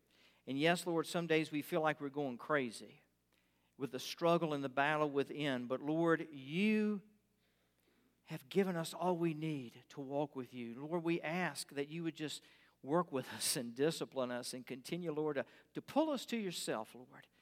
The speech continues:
so that, Jesus, we are focused on you. Thanks be to you, Lord, that we know deliverance through the Lord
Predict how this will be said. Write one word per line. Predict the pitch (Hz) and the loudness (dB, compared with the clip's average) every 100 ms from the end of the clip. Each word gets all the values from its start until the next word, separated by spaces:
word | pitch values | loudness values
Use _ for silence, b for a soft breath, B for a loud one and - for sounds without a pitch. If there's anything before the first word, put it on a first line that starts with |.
| b b b b | b b b b
so | - 143 | -6 -4
that, | 113 101 | -2 -4
Jesus, | - 160 165 180 151 - b b - | -2 -2 0 -4 -6 -10 b b -10
we | 123 156 170 175 175 b - | -4 -2 -2 -4 -8 b -14
are | 117 - | -14 -4
focused | 135 147 - 160 147 - _ _ _ | -2 -2 -4 -10 -10 -16 _ _ _
on | 123 131 135 135 117 | -4 -4 -4 -8 -8
you. | 117 110 - - - | -6 -8 -10 -20 0
Thanks | 196 220 185 - - - - - _ b b b b b b b _ _ _ 113 | 2 4 0 -4 -6 -6 -12 -18 _ b b b b b b b _ _ _ 2
be | 160 | 4
to | 165 | 4
you, | 151 135 120 | 0 -2 -2
Lord, | 110 110 - - - _ _ _ _ _ | -4 -8 -18 -20 -20 _ _ _ _ _
that | 131 123 | -2 0
we | 120 180 | 0 0
know | 180 175 175 | 2 0 0
deliverance | 135 113 123 156 101 110 - - - - _ _ _ _ _ _ _ - | -4 -4 2 2 0 -10 -14 -12 -12 -14 _ _ _ _ _ _ _ -6
through | 123 | -4
the | 104 | -6
Lord | 104 127 143 156 151 | -8 -6 -4 -4 -6